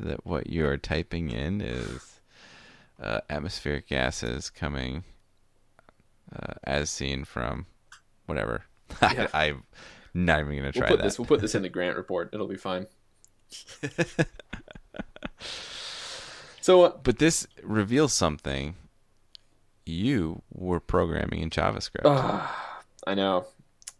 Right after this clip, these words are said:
Speaker 2: Um,
Speaker 1: Wow.
Speaker 2: I, you know, I'm torn because
Speaker 1: Forsooth,
Speaker 2: Java-
Speaker 1: I know not why I am so sad.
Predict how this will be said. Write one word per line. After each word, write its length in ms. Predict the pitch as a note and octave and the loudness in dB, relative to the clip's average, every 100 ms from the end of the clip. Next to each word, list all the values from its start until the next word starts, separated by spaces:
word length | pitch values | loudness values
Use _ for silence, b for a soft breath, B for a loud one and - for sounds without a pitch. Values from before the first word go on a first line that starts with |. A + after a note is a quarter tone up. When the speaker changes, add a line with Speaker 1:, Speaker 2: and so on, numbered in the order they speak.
| _ | _
Speaker 2:
Um, 640 | D#2+ F2 F2+ F2 E2 D#2 - _ _ - - - B B B B B B B B B B B B B B B B B B - - | -4 0 0 -2 -6 -12 -16 _ _ -14 -12 -12 B B B B B B B B B B B B B B B B B B -12 -6
Speaker 1:
Wow. 240 | - G#1+ - | -4 -2 2
Speaker 2:
I, 140 | A2 - B B B - | 2 2 B B B 4
you 120 | C#3 | 6
know, 120 | B2+ | 8
I'm 180 | B2+ B2+ | 8 4
torn 440 | - D#3+ G2 F2 | 4 6 6 4
because 480 | F#2+ G#2 A2 F#2+ F2 | 0 2 4 4 6
Speaker 1:
Forsooth, 520 | F#2+ F#2+ - G2+ A2 | 4 4 4 2 4
Speaker 2:
Java- 200 | G#2 G2+ | 6 6
Speaker 1:
I 40 | E2 | 6
know 200 | E2 E2+ | 4 4
not 180 | E2 | 2
why 160 | C2 D#2 | 4 4
I 40 | |
am 200 | D#2 D#2 | 4 0
so 200 | E2 D#2 | -2 -4
sad. 400 | D2 - C2+ C2 | -4 -4 -4 -4